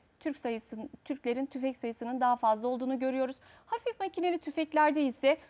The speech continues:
Türk kuvvetlerinde iki bin yirmi beş, Yunan kuvvetlerinde üç bin yüz on üçü gör-, görmekteyiz. Yunan kuvvetlerinde hafif makineli tüfek daha fazladır. Ağır makineli tüfekte Türklerin sekiz yüz otuz dokuz tane, bin iki yüz seksen Yunanlarda,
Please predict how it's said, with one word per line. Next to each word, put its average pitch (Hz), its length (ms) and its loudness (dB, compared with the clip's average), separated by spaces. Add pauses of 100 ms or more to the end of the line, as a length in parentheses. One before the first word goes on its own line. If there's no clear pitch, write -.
Türk 403 200 -8
kuvvetlerinde 269 640 0
iki - 280 -6
bin 254 120 2
yirmi 233 340 0
beş, 294 220 0 (180)
Yunan 339 280 4
kuvvetlerinde 254 640 -2
üç - 220 -6
bin 269 80 0
yüz 247 200 -2
on 254 80 0
üçü 277 220 -4
gör-, 302 320 2 (100)
görmekteyiz. 302 640 2 (260)
Yunan 320 260 6
kuvvetlerinde 247 580 -2
hafif 262 400 -6
makineli 220 360 -8
tüfek 277 300 -6 (300)
daha 269 180 6
fazladır. 208 580 0 (920)
Ağır 370 200 6
makineli 277 460 0
tüfekte 233 560 -4
Türklerin 269 520 2
sekiz 262 340 -2
yüz 247 60 -4
otuz 254 300 -4
dokuz 269 300 -4
tane, 294 380 6 (460)
bin 311 120 8
iki 311 200 4
yüz 247 120 -2
seksen 269 440 2
Yunanlarda, 226 840 4